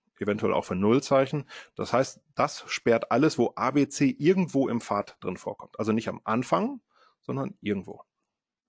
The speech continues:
Und dann gibt es noch das Dollarzeichen oder das Stringzeichen. Das heißt, wenn ich sowas schreibe wie Disallow Doppelpunkt Slash String Pfad Dollar, dann sagt es, ähm, alle F-, Pfade, die auf Pfad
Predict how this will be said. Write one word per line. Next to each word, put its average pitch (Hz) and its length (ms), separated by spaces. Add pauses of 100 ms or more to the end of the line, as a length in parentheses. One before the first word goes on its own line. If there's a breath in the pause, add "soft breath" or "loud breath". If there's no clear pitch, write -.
(1000 loud breath)
Und 202 140
dann 185 140
gibt 170 160
es 139 80
noch 120 120
das 90 200
Dollarzeichen 151 680
oder 95 120
das 87 160
Stringzeichen. 127 800
Das 104 160
heißt, 104 200
wenn 101 120
ich 92 80
sowas 117 260
schreibe 98 340
wie 101 240
Disallow 104 460
Doppelpunkt 104 580 (220)
Slash - 440 (200)
String 101 440 (100)
Pfad 139 420 (120)
Dollar, 151 440 (800 loud breath)
dann 127 460
sagt 110 320
es, - 320
ähm, 101 300
alle 127 180
F-, - 380
Pfade, 127 500
die 117 180
auf 117 240 (440)
Pfad 117 340